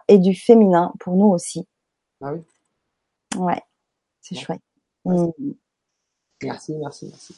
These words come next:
Speaker 1: Donc, on a un bonsoir de Dany, de Patrice de la Meuse. <laughs> Ben, bonsoir.
Speaker 2: <laughs> Merci d'être là.
Speaker 1: Euh, Brigitte, et plus on est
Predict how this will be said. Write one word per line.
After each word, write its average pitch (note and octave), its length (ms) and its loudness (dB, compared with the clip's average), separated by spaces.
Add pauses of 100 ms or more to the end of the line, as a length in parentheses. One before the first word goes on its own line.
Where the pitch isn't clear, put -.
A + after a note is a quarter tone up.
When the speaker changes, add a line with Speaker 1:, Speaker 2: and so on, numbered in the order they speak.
(320)
Speaker 1:
Donc, A#3+ 260 8
on C4+ 160 12
a C4+ 80 12
un C#4 60 12
bonsoir C#4 400 10
de C4+ 100 12
Dany, C4+ 460 12
de A#3 80 8
Patrice B3 480 6
de A3 100 8
la G#3+ 140 10
Meuse. A#3+ 380 8
<laughs> - 20 2
Ben, G3+ 180 2 (160)
bonsoir. F#3+ 460 0 (180)
Speaker 2:
<laughs> - 1300 0 (540)
Merci E3 320 0
d'être D3 180 2
là. F3+ 240 -4 (2500)
Speaker 1:
Euh, B3 200 12
Brigitte, C4+ 540 10
et C#4 600 12 (380)
plus - 400 2
on C#4 300 12
est C#4+ 480 8